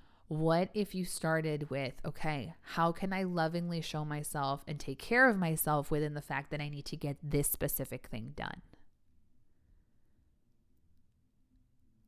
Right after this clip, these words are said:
Telling yourself, 'cause again, focus shows constraint, shows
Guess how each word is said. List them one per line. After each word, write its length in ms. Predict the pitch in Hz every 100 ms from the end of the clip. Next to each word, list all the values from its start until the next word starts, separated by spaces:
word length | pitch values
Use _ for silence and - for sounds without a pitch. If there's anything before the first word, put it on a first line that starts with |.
| _ _ _ _ _ _ _ _ - -
Telling 340 | 202 190 180
yourself, 680 | 180 175 165 156 156 - - _ -
'cause 200 | 233 214 -
again, 520 | 190 214 214 143 - - - _ _ _ _ _
focus 920 | - - 175 180 294 349 415 - - - - - - _ _ _ _ _ -
shows 600 | - - 196 190 180 -
constraint, 920 | - 185 - - 135 147 269 - - - - - - - _ - _
shows 580 | - - 202 170 156 147